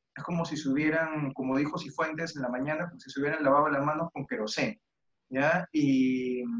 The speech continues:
y como tú sabes, eh,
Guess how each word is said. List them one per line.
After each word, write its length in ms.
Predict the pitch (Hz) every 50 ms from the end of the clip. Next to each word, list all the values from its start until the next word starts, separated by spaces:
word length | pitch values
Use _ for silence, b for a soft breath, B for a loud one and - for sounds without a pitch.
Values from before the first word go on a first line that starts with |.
| - 117 - - - _ _ _ _ _ - - -
y 120 | 156 147 147
como 300 | - 147 139 139 139 135
tú 300 | - 175 175 175 170 165
sabes, 680 | - 190 185 170 165 160 170 196 262 - - - - _ _ _ _ _ -
eh, 760 | - 147 143 139 139 135 131 131 131 127 127 127 127 123 123